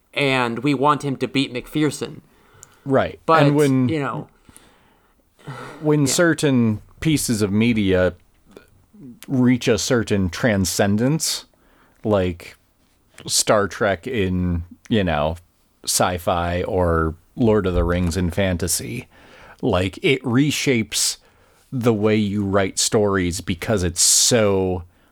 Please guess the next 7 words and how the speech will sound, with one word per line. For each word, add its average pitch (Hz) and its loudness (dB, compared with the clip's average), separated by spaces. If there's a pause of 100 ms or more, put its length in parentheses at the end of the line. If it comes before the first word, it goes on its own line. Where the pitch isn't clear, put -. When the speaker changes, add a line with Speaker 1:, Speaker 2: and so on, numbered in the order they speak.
(300)
Speaker 2:
deeply 104 0
ingrained 90 0
into 85 0
the 85 0
culture 87 0
of 78 -4
that, 87 -2